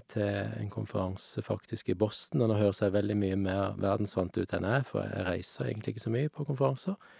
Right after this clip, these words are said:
Men i alle fall. Og, ehm, fly landa, sjekka tekstmeldingen, ehm,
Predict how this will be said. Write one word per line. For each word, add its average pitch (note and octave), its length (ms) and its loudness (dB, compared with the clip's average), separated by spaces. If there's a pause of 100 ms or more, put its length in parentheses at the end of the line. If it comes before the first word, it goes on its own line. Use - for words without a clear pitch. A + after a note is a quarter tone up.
(440)
Men B2+ 160 6
i A2+ 40 10
alle G2+ 160 4
fall. G2 240 0 (560)
Og, B2+ 240 8
ehm, A#2 260 6 (580)
fly D3 280 6
landa, C3 320 8 (440)
sjekka - 440 2
tekstmeldingen, G2+ 880 0
ehm, G2+ 360 -6